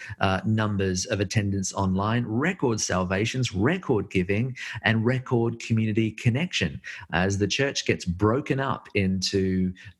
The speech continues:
um, sixes, fours, twos, where people are connecting with each other. It's almost like, you know, the early church,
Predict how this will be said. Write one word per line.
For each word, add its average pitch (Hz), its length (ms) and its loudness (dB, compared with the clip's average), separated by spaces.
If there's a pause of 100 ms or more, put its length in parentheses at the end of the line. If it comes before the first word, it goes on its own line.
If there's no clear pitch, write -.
um, 90 320 2
sixes, - 760 -2
fours, 104 520 0
twos, 107 640 0
where 98 220 4
people 110 420 0
are 87 60 -2
connecting 107 480 -2
with 92 200 0
each 110 260 0
other. 120 180 0
It's 82 220 -2
almost 127 260 0
like, 98 260 -2
you 110 80 0
know, 95 120 2
the 90 260 -2
early 113 300 2
church, 104 500 -2